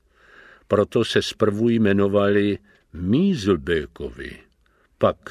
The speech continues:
Myslbékovi s měkkým I a ještě C K na konci. Tak se psal otec Václav i otcův bratr Petr.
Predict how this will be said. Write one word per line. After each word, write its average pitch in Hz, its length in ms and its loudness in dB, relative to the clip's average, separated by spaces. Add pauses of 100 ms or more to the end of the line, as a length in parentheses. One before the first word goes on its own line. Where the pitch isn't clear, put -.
(260)
Myslbékovi 110 1300 -2 (180)
s - 160 -12
měkkým 85 680 -8
I 120 460 -8 (560)
a 101 240 4
ještě 95 500 0
C 90 400 -2
K 104 260 -4
na 110 120 -6
konci. - 520 -14 (920)
Tak - 180 0
se 139 120 2
psal 180 380 0
otec 139 380 0
Václav 139 680 0 (100)
i 117 100 2
otcův 101 520 -2
bratr 98 380 -2
Petr. - 500 -4